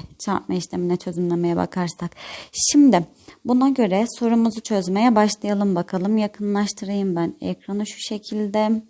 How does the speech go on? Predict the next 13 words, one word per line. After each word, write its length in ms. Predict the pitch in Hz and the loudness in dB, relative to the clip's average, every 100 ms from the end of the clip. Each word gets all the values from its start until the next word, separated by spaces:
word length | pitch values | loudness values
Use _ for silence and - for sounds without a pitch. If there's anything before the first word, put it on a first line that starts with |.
| _ - - - _ - | _ -20 -20 -20 _ -10
Bir 220 | 202 202 | -8 -6
bakalım. 600 | 202 - 196 214 247 254 _ | -6 -6 -2 0 0 -2 _
Tamam. 260 | 220 185 170 _ - - _ | -4 -4 -4 _ -20 -20 _
Ekranımız 640 | 233 226 196 190 233 262 - | -2 -2 -4 0 2 2 0
iyi 200 | 214 196 - | -2 -2 -4
şu 60 | 180 | -4
an, 200 | 170 175 - | -4 -6 -6
e, 200 | 180 175 | -4 -2
şu 180 | 175 185 | -2 -2
anda. 420 | 175 170 165 165 - - - - | 0 0 0 -2 -4 -16 -20 -6
Şimdi 140 | 240 | 2
masala 420 | 247 269 285 277 233 | 4 4 4 4 4
bakalım. 440 | 226 196 185 170 | 2 0 -2 -4